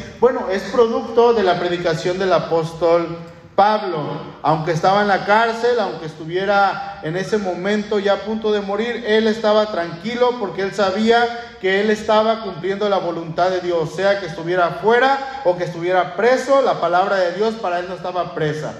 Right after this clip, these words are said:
Ahí en el capítulo dos de Timoteo, segunda carta,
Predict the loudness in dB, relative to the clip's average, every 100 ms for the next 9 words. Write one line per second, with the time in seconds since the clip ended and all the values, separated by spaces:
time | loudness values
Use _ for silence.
0 | -18 -8 -6 -4 -2 -4 -6 -8 -6 -2
1 | 2 2 0 -4 -8 -8 -6 -4 -4 -6
2 | -8 -6 -4 0 -2 0 0 0 -6